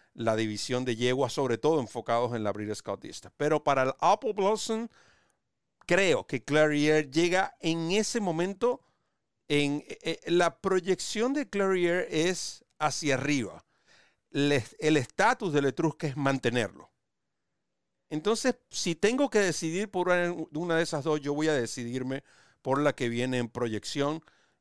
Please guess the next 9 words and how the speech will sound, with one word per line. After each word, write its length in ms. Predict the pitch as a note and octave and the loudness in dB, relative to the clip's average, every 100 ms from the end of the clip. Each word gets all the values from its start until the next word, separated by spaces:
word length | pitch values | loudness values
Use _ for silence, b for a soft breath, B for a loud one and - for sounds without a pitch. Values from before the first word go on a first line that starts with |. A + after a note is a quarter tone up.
| _ | _
y 220 | C3+ B2+ | -6 0
es 240 | B2 B2+ - | 2 0 -4
Clairier, 520 | C3+ A#2+ A2 A2+ A#2 | -2 -2 0 -2 -2
la 160 | A2 G#2 | -2 -2
número 280 | A2 G#2+ G#2 | -2 -4 0
tres. 420 | D#3 F3 - - _ _ _ _ _ _ - | 2 2 -2 -10 _ _ _ _ _ _ -8
Me 240 | D3 F3+ | 0 2
gustaría 580 | F3 C#3+ E3 F3 G3+ D#3 | 2 4 4 4 4 2
realmente, 640 | B2 C#3 C#3 C#3+ B2+ A2 | 4 4 4 0 0 -6